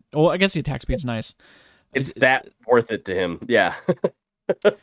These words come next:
Speaker 1: So, yeah, fir-, okay, First Strike. Yeah, it's, it's r-, I, it's, so, like, the gold you get from the extra damage on range, I've only done it on range champions. I think, actually, no, did I do it on G P? I don't think I even did it on G P yet.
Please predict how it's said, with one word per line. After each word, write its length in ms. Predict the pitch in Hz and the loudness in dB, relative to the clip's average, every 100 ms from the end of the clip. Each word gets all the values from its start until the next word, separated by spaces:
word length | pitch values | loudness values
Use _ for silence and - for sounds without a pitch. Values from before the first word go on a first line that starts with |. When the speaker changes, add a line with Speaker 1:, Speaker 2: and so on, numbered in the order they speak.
| _ _ _ | _ _ _
Speaker 1:
So, 300 | - 185 170 | 6 6 6
yeah, 160 | 190 151 | 2 0
fir-, 160 | - - | 0 0
okay, 180 | 160 | 2
First 360 | 143 - 220 214 | 0 2 2 2
Strike. 560 | - 156 170 214 - - - - _ _ _ _ _ _ _ _ _ _ _ _ _ | -2 2 2 2 -2 -18 -6 -6 _ _ _ _ _ _ _ _ _ _ _ _ _
Yeah, 380 | - 180 196 196 | 6 10 10 10
it's, 480 | 165 208 170 - - - 180 - _ _ _ _ _ _ _ _ _ _ | 8 4 4 -10 -12 -14 -16 -16 _ _ _ _ _ _ _ _ _ _
it's 200 | 185 180 | 0 0
r-, 360 | - 143 202 208 - | 0 -4 -4 -4 2
I, 180 | 185 190 - | 4 4 0
it's, 560 | 175 - 165 156 - - _ _ _ - | -10 -6 -4 -6 -10 -20 _ _ _ -2
so, 160 | 196 | 2
like, 220 | 190 196 | 4 4
the 60 | 196 | 2
gold 400 | 156 160 180 190 | 6 8 10 8
you 100 | 180 | 4
get 240 | 143 151 | 4 4
from 160 | - 151 | 4 -2
the 80 | 143 | 0
extra 260 | 135 - 139 | -2 -4 -2
damage 440 | 131 143 147 139 | 0 0 -2 -4
on 360 | 131 131 127 117 | -6 -4 -4 -6
range, 640 | 135 135 135 131 127 139 - | -6 -2 0 2 2 0 -2
I've 180 | - 185 | 0 4
only 200 | 240 175 | 4 4
done 180 | 143 | 4
it 120 | 135 - | 2 0
on 300 | 131 135 147 | -2 0 0
range 480 | 147 151 175 185 - | 0 2 0 0 -2
champions. 600 | 175 180 196 196 214 - | -2 -2 -2 -2 -2 -4
I 60 | 139 | -2
think, 160 | 196 | -2
actually, 300 | - 151 - | -2 -6 -6
no, 120 | 143 135 | -4 -4
did 120 | 143 | -4
I 40 | |
do 120 | 175 | -4
it 60 | 247 | -2
on 120 | 233 | -2
G 140 | 190 202 | -2 -4
P? 200 | 208 - | -4 -2
I 40 | |
don't 120 | 160 | 0
think 100 | 160 | 0
I 60 | 143 | -2
even 180 | 139 127 | 0 0
did 140 | 131 | 0
it 60 | 123 | 0
on 120 | 117 | -2
G 160 | 135 | -6
P 120 | 127 131 | -6 -2
yet. 220 | 120 | -2